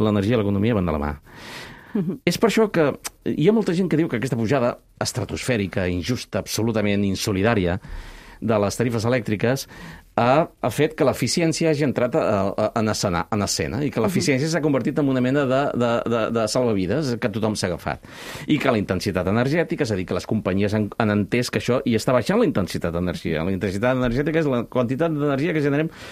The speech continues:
Speaker 1: que utilitzem per fer un punt de pib, eh? Que, que Espanya és, eh,
Speaker 2: Mhm.
Speaker 1: bueno, és dels últims, dels darrers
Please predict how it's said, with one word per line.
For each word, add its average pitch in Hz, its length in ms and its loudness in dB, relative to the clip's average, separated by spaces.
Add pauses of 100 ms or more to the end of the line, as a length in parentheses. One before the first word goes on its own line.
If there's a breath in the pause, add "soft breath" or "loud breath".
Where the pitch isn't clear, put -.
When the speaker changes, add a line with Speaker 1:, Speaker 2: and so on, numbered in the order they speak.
(100 loud breath)
Speaker 1:
que 151 80 2
utilitzem 156 380 2
per 165 80 2
fer 165 140 0
un 143 100 2
punt 139 180 0
de 117 100 2
pib, 90 220 0
eh? 80 300 -2
Que, 95 160 0
que - 100 -6
Espanya 98 360 -2
és, 127 180 -4
eh, 117 100 0
Speaker 2:
Mhm. 107 280 -4
Speaker 1:
bueno, 92 260 0
és 110 180 2
dels 117 380 0
últims, 95 360 -2
dels 104 160 0
darrers 131 360 0